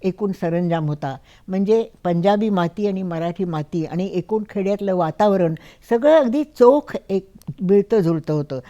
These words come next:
त्यामुळे ते पंजाबीमध्ये फार छान उतरेल असं आम्हाला वाटलं आणि त्याप्रमाणे तसं झालंही. तर सुरेंद्र गुलाटी यांनी, अ, चांगलं लिहित असे, त्यांनी पंजाबीमधनं तू वेडा कुंभारचं भाषांतर केलं आणि प्रवेश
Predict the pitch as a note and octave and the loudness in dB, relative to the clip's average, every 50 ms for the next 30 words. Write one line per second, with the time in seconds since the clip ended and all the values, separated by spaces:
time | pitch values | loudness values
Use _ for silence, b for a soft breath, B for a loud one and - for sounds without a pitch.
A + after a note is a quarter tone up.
0 | B B _ - G3+ G#3 A3 A#3 A#3+ A#3+ B3+ B3 B3 - F#3+ F#3 F#3 G3+ A#3+ B3+ | B B _ -4 -2 0 0 0 0 2 0 -2 -2 -2 -4 -2 0 0 0 0
1 | C#4+ C#4+ C4 B3 A3+ A#3 A3+ A3+ A3 A3 G#3 G3 - F#3+ F#3 F#3 F#3 F#3 E3+ - | 0 0 -2 -2 -2 -2 -4 -4 -4 -6 -6 -6 -6 -8 -6 -6 -6 -6 -6 -2
2 | F#3+ E3+ D#3+ D3+ D3 b b b b - E3+ - - F3+ E3+ E3+ E3 E3 E3+ E3+ | -2 0 0 -2 -4 b b b b -12 -10 -6 -6 -6 -4 -4 -4 -2 -2 -2
3 | D#3+ D3 C#3+ - F3 D#3 D3+ - - G3 G#3+ - - G#3+ A3+ - A#3+ A#3+ A3+ A3+ | -4 -4 -6 -4 -4 -4 -4 -4 -6 -6 -4 -4 -2 -4 -4 -4 -4 -4 -2 -2
4 | A3+ A3 A3+ A#3+ A#3+ B B B _ - F#3+ - A3+ G#3 D3+ C#3+ D3+ D3+ D3 D3 | 0 -2 -2 -2 -4 B B B _ -4 -4 -2 -2 -4 -4 -4 -4 -4 -4 -2
5 | D3+ D3 C#3+ C3+ B2+ - B B B B B B B - B3+ C4+ - - - - | -2 -2 -2 -4 -6 -10 B B B B B B B -2 0 0 0 -2 -6 -14
6 | - - A3+ A3 A3+ A#3+ C#4 D4 D#4 D4 D4 C#4 G3+ F3+ F#3 F3+ F#3+ G#3 G#3 - | -8 -4 0 2 4 4 2 2 0 -2 -2 -2 -2 -2 0 0 0 0 0 0
7 | A3 F3+ D3+ D#3+ b b b b b b b b - G3 F#3+ F#3+ F#3+ G3+ A3 A3+ | 0 0 -2 -2 b b b b b b b b -2 0 0 2 2 2 2 2
8 | A3+ A3+ A3+ - F3 F#3 F3+ F#3 F3 E3+ E3 D#3+ D#3+ D3+ - _ _ F3+ - - | 2 0 -2 -4 -6 -4 -4 -4 -4 -4 -4 -6 -8 -10 -16 _ _ -20 -8 -4
9 | G3+ F#3+ F3 F#3+ A3+ B3 A#3 F#3 E3+ E3+ - D#3 - - F3 F#3+ G3+ - _ - | -2 0 2 2 2 2 2 2 0 0 -2 -4 -4 -4 -6 -8 -8 -8 _ -2
10 | G3+ G#3 G#3 A#3+ A#3+ - A3+ G3 F#3+ F#3+ G#3+ A#3 B3 C#4 C4+ B3 A#3 G#3 F#3+ G3+ | 0 0 0 0 0 -2 -2 0 2 4 4 4 2 2 0 -2 -2 -2 0 0
11 | G3 F3+ E3+ E3+ b b b b b b _ - A#3+ B3 A#3 G#3+ G#3 F#3+ G3+ G#3 | 0 0 -2 -4 b b b b b b _ -4 -2 0 2 2 2 2 0 -2
12 | G#3 G#3 - F#3 F3 E3+ F3+ F#3 F#3+ G3 - - - - G3 F3+ D#3 D3 C#3+ - | -2 -4 -6 -4 -2 0 0 0 0 -2 -6 -10 -8 -6 -4 -4 -4 -4 -6 -4
13 | F3 F3 E3+ D#3 F3+ D#3 C#3 - D#3 C#3+ C3+ C3 G#2+ b b b b b b _ | -4 -4 -4 -2 -4 -4 -4 -2 -4 -2 -2 -4 -6 b b b b b b _
14 | - F3+ G3 A3 A#3+ A#3+ A#3 _ - G3+ G3+ G3+ A3+ B3+ A3 F#3 - - | -4 -2 0 0 0 -2 -6 _ -6 -4 0 2 4 4 4 2 0 -4